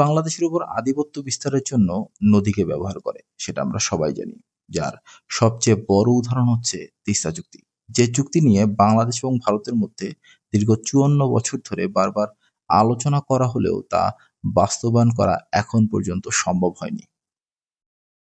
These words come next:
সালের জুন মাসে চীনা কারিগরি ও আর্থিক সহায়তায় তিস্তা রিভার কম্প্রিহেন্সিভ ম্যানেজমেন্ট and রেস্টোরেশন প্রজেক্ট নিয়ে আনুষ্ঠানিকভাবে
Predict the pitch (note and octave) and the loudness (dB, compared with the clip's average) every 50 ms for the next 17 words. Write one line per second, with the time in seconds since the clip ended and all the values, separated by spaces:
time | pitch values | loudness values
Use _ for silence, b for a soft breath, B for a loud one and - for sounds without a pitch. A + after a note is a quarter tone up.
0 | _ _ _ _ _ _ _ _ _ _ - F#3+ F3+ E3 - - D3 D3+ D#3 D3 | _ _ _ _ _ _ _ _ _ _ 2 4 4 2 4 2 2 2 2 0
1 | A2+ G2 - - G#2+ A#2 - - - C#3 D3 C#3+ C#3+ - C#3+ C#3 C#3 C#3+ D3 C#3+ | 0 -2 0 0 0 0 0 0 0 2 2 2 2 2 2 2 4 2 2 2
2 | D3 - - G#2+ G2+ - - A2 G#2+ - - - D3 - - - C#3+ C3+ A2+ F#2+ | 0 0 0 0 0 2 2 0 0 0 -4 -6 -4 -4 -2 0 2 2 2 2
3 | - - F#2 G2+ G2+ - G#2+ G#2+ - - - A2 A2 G#2 B B B B B - | 2 2 0 0 0 0 -2 -2 -2 0 2 2 2 2 B B B B B 0
4 | F2+ G#2 A2 A#2 C3 C3+ C3 - A#2+ A#2+ B2 B2 B2 D3 D3+ D3 C#3 - D3+ C#3 | 2 4 4 6 4 2 2 2 2 2 2 4 4 4 4 4 4 2 0 0
5 | C#3+ C#3 C3+ C3+ C3+ C3 _ C#3+ C#3+ C#3 - - G#2 G2+ - - - - _ - | 0 -4 -4 -4 -6 -6 _ -2 -2 -2 0 0 2 2 2 2 0 -4 _ 0
6 | - G#2+ - - C#3+ C#3 C3 - D3 C#3 C#3+ - C3+ B2+ C#3 C#3 C3+ A#2 F#2+ F2 | 2 2 2 4 4 2 4 4 0 0 2 2 4 4 4 4 4 2 2 2
7 | F2+ F2+ - - - D2+ G2 G#2+ A#2+ A#2 - - C#3+ C#3 C#3+ C3+ - - A#2+ A#2+ | 0 -2 -4 -6 -2 2 4 4 6 4 2 0 2 2 2 0 0 2 2 2
8 | A2 G#2+ A#2 | 2 2 0